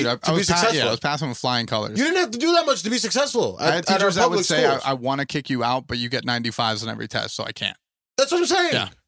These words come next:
Speaker 1: Like, just to get that ninety-five, you didn't have to do much.
Speaker 2: Yeah.
Speaker 1: I, I know I didn't have to do much 'cause, like, one, I was already, like, I was already pretty smart as a kid. And then, like,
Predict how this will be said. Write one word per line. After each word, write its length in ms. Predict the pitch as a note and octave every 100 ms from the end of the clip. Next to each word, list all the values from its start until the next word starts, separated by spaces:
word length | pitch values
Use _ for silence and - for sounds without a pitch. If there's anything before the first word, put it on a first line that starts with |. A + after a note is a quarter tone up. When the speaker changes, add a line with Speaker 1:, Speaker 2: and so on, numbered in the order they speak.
| -
Speaker 1:
Like, 160 | F#3 F#3
just 180 | C4 B3+
to 40 |
get 140 | C#4+ C#4+
that 100 | B3+
ninety-five, 340 | B3+ A3 B3 F3+
you 40 |
didn't 200 | F#3 G3
have 180 | F3 E3+
to 80 | D3+
do 220 | C3+ G3
much. 500 | F#3+ G#2 D#2+ - -
Speaker 2:
Yeah. 100 | - -
Speaker 1:
I, 160 | F#3+ F#3+
I 120 | D3+
know 200 | C#3+ F#3
I 160 | E3+ A3+
didn't 160 | A3
have 100 | D3 A#2
to 60 |
do 120 | A#2+
much 260 | A#2 B2+ -
'cause, 160 | D#3 C#3+
like, 260 | D3+ B2 - - -
one, 220 | C#3+ G3+
I 80 | A3+
was 200 | F#3 C#3+
already, 320 | D#3 E3 E3+ -
like, 180 | B2
I 80 | -
was 140 | D3+ C#3+
already 240 | C#3+ D#3
pretty 240 | - C3+ B2
smart 340 | A#2+ A#2 A#2 _
as 140 | G#2+ G#2
a 60 |
kid. 260 | G2+ B2+ C#3 _ _ _ _ B2
And 140 | C3+
then, 200 | C3+ C3+
like, 340 | C3 A#2 F2+